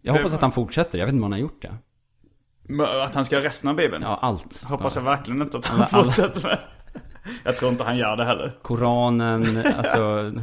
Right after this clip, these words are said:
Speaker 1: här, vad heter det? Vedatexterna,
Speaker 2: Mm.
Speaker 1: vad heter de?
Speaker 2: Men var du, läste du serien när du var, eh, ungdom?
Speaker 1: Ja, hyfsat. Inte, inte så här jätte-, jättemycket. Men,
Speaker 2: Mm.
Speaker 1: ehm, eh,
Speaker 2: Är du trettio nu, eller? Hur
Speaker 1: Ja,
Speaker 2: gammal
Speaker 1: jag ska
Speaker 2: är du?
Speaker 1: fylla trettio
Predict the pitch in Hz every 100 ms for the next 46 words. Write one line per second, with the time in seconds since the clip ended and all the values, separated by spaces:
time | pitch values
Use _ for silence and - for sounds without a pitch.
0 | 101 110 107 113 101 92 120 107 101 101
1 | 120 - - 104 - 95 110 - - -
2 | 147 - 123 190 - - 127 - 143 143
3 | 127 127 131 - 139 143 139 123 123 156
4 | 131 131 127 127 120 120 - - - -
5 | 131 - 80 90 143 135 117 120 - _
6 | - 151 143 156 175 170 - 170 - -
7 | - - 139 131 143 123 120 135 - 143
8 | 120 117 - 101 98 117 135 - - -
9 | 127 131 131 127 123 120 117 - - -
10 | _ - 123 123 - - - - - 127
11 | 123 131 151 - - 120 120 139 110 85
12 | 80 98 113 - - 117 131 - 120 120
13 | 120 98 - 101